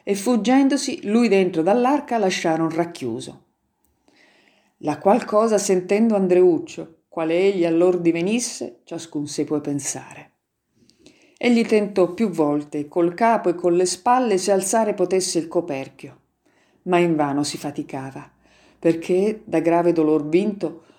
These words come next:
venendo meno, cadde sopra il morto corpo dell'arcivescovo, e chi allora veduti li avesse,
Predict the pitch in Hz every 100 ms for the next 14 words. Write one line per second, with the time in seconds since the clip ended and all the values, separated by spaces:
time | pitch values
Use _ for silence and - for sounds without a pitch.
0 | _ - 214 233 254 214 185 202 220 190
1 | - - - 262 214 214 247 226 214 202
2 | 226 226 214 202 202 196 202 185 175 170
3 | - 175 143 139 - - - - _ _
4 | - 190 190 220 190 175 185 175 160 165
5 | 185 175 165 165 208 214 180